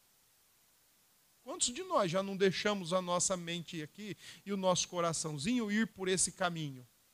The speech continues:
De apoiar, de incentivar, de achar que tá certo mesmo, porque o que vale no final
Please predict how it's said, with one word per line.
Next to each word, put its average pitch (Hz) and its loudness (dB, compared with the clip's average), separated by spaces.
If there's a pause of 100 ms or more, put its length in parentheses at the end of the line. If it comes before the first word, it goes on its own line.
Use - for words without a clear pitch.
(1800)
De 165 -16
apoiar, 156 4
de 143 -4
incentivar, 151 2 (960)
de 165 -4
achar 185 2
que - -20
tá 170 -10
certo 170 6
mesmo, 156 -8
porque 208 -8
o 190 -4
que 202 -6
vale 165 -4
no 165 -14
final 165 -4